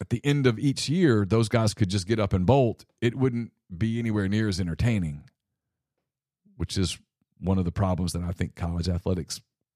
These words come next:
has. And then I look at the crowds and the season tickets, and I think maybe I'm just out of touch with the emotional attachment that people have to the college game. And I don't mean that in a bad way about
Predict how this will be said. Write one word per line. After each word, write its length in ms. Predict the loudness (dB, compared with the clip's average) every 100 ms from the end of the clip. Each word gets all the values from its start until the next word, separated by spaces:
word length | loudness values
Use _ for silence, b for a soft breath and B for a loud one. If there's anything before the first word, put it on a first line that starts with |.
| _
has. 540 | -6 -4 -2 -4 -6 -10 _ _
And 200 | -2 0
then 100 | 2
I 140 | 2
look 240 | 2 0 0
at 100 | -6
the 60 |
crowds 520 | -2 0 2 0 -2 -6
and 160 | -6
the 40 | -4
season 320 | 0 0 2
tickets, 400 | 0 0 -6 -8 -8
and 100 | -4
I 80 | -4
think 240 | -4 -6 -8 -20 _ _ _ _ _ _
maybe 300 | -2 0 -2
I'm 180 | -4 -6
just 220 | -4 -6
out 180 | -4 -4
of 120 | -4
touch 340 | -2 -2 -2 -6
with 180 | -6 -4
the 120 | -4
emotional 640 | -4 -2 -2 -2 -6 -6
attachment 640 | -6 -6 -6 -6 -6 -6 b b b b b
that 160 | -8 -2
people 260 | -2 0
have 240 | 0 -2 -4
to 80 | -8
the 100 | -6
college 380 | -4 -4 -4
game. 380 | -4 -4 -6 -12 _ _
And 100 | -4
I 20 |
don't 80 | -2
mean 120 | 0
that 100 | -2
in 60 | -4
a 40 |
bad 300 | -4 -2 -2
way 180 | 0 0
about 240 | 0 -4